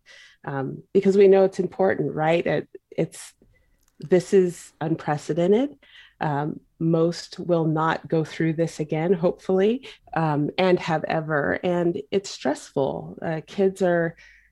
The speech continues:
scared, uncertain, they're disconnected. Um, maybe they're not moving as much. It was, um, <laughs> I was listening to Julia talk, uh, with you about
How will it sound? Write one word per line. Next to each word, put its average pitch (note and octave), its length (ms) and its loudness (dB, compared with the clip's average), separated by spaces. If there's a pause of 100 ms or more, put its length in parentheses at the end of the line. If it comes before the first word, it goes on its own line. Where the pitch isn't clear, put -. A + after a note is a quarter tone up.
(100)
scared, B3+ 680 0
uncertain, A3+ 760 0
they're F3 140 2
disconnected. F#3 1080 0 (460)
Um, D3+ 300 -2
maybe F3 280 4
they're F3 160 2
not E3 260 0
moving D#3+ 460 2
as E3+ 220 -2
much. E3+ 420 -2
It F#3 40 -4
was, D#3+ 280 -4 (420)
um, D3 380 0 (140)
<laughs> - 120 -10
I F3 40 0
was D#3+ 120 -2
listening F3 360 0
to D#3+ 120 -6
Julia D#3 800 -2
talk, D3+ 420 -8 (220)
uh, D3+ 280 -4
with D#3+ 220 -8
you D3+ 200 -2
about D3+ 280 -6